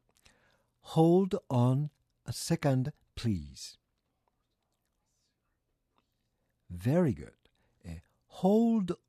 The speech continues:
onは、まあ、これはあの、慣用的な表現なんですけれども、電話を切らないで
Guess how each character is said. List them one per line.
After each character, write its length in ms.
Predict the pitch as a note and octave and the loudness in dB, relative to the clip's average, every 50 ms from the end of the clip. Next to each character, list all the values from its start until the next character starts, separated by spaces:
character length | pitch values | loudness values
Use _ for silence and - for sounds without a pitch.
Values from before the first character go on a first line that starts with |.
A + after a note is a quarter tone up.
| _ | _
on 400 | - D#3 E3 D3+ A2 F#2 E2 E2 - - _ _ | 0 2 2 2 2 0 -2 -6 -10 -14 _ _
は、 320 | C3 C3 B2 G2+ D#2+ - - - _ _ _ _ _ - | -6 -4 -4 -4 -4 -8 -12 -20 _ _ _ _ _ -20
ま 60 | - | -14
あ、 20 | |
こ 120 | - - F3 | -8 -6 -4
れ 40 | F3+ | -2
は 60 | F3 | -2
あ 20 | |
の、 80 | E3+ E3+ | -4 -4
慣 220 | - - - F3 | -6 -4 0 2
用 180 | G3 G#3 G3+ G3 | 2 4 2 2
的 160 | F#3+ F3+ F#3+ | 0 -2 -2
な 100 | F3+ F3 D#3 - | -2 -2 -2 -2
表 200 | E3+ D#3 D3 C3 | -2 -2 -2 -2
現 100 | G2 D2+ | -2 -4
な 60 | C2 | -8
ん 40 | C2 | -12
で 60 | C2+ | -16
す 80 | - | -16
け 60 | - D#2 | -16 -12
れ 60 | D#2+ | -8
ど 40 | G#2+ | -6
も、 180 | A#2 F2 - - - - - _ _ _ _ _ - | -6 -6 -8 -12 -20 -20 -20 _ _ _ _ _ -20
電 300 | A2 G2 C#3 D3 E3 F3 | -4 2 4 4 6 6
話 140 | F3 E3+ D#3+ | 6 4 4
を 100 | D#3+ D3 | 2 0
切 220 | - - - D3 | -2 -8 -4 0
ら 100 | F3 F#3 | 2 2
な 140 | F3+ D#3+ C3+ | 4 4 2
い 80 | A#2 | 0
で 180 | A2+ D3+ D#3+ D3 | 0 -2 -4 -4